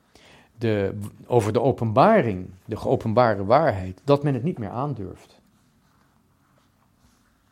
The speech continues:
Men durft niet alleen niet meer aan om te verkondigen, maar men durft ook niet meer degene naar wie men luistert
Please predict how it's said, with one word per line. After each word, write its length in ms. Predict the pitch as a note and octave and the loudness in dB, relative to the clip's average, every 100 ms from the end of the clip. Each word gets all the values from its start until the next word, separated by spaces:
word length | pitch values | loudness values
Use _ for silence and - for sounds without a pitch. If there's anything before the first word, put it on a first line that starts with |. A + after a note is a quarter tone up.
| _ _ _ _ _ _ _ - | _ _ _ _ _ _ _ -2
Men 320 | B2+ B2 - | 0 0 -6
durft 340 | A2+ C3 B2 | 0 2 2
niet 160 | B2+ A#2 | 0 0
alleen 360 | A2+ A#2 G#2+ A#2+ | 0 0 -2 -6
niet 180 | A2+ | -6
meer 140 | A2+ A2 | -6 -4
aan 200 | A#2 G#2 | -2 -4
om 80 | F#2+ | -6
te 80 | |
verkondigen, 640 | F#2 F2+ C3 D#3+ E3+ G3 G3 - - - | -10 -4 -2 -2 -2 -4 -8 -14 -20 -6
maar 220 | A#2 A#2+ - _ - | -2 -2 -4 _ -4
men 240 | B2 C3 | -2 4
durft 320 | E3+ D#3+ - - | 4 4 0 4
ook 300 | A3 - D3 | 4 4 2
niet 300 | F#3+ G#3+ D3 | 2 0 0
meer 420 | F3 E3+ A3+ - - _ _ _ _ _ _ _ _ | 0 2 -2 -6 -20 _ _ _ _ _ _ _ _
degene 400 | C#3+ - G3 E3+ | -6 4 4 6
naar 180 | C#3 C3+ | 2 2
wie 140 | C#3 | 0
men 180 | C3+ A#2 | -2 0
luistert 760 | D3 G#3 - - C#3+ D#3 - | 2 2 0 -4 -6 -6 -16